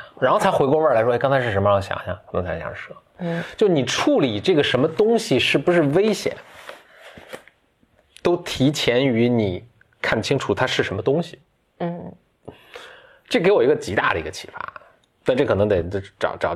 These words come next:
Speaker 1: 找天再录了。这是一个，我觉得后面是一个特别深邃的一个，呃，
Speaker 2: 思想。
Speaker 1: 嗯，嗯。比如说一点，就是我们其实把世界的，我们把世界的划分，根据他们对我的意义去划分的。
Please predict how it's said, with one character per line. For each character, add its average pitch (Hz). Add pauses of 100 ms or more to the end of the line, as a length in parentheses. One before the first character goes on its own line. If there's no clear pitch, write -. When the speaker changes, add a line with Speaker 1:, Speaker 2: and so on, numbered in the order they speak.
(120)
Speaker 1:
找 -
天 110
再 101
录 95
了。 90
这 104
是 107
一 104
个， 107 (120)
我 95
觉 104
得 113
后 127
面 101
是 98
一 -
个 98 (180)
特 -
别 98
深 127
邃 120
的 -
一 -
个， - (1000)
呃， -
Speaker 2:
思 208
想。 208
Speaker 1:
嗯， 107
嗯。 95 (180)
比 123
如 120
说 156
一 165
点， -
就 -
是 104
我 120
们 120
其 127
实 143
把 -
世 -
界 123
的， -
我 123
们 117
把 -
世 139
界 123
的 110
划 98
分， 113 (260)
根 180
据 165
他 139
们 175
对 170
我 104
的 98
意 175
义 104
去 -
划 -
分 -
的。 -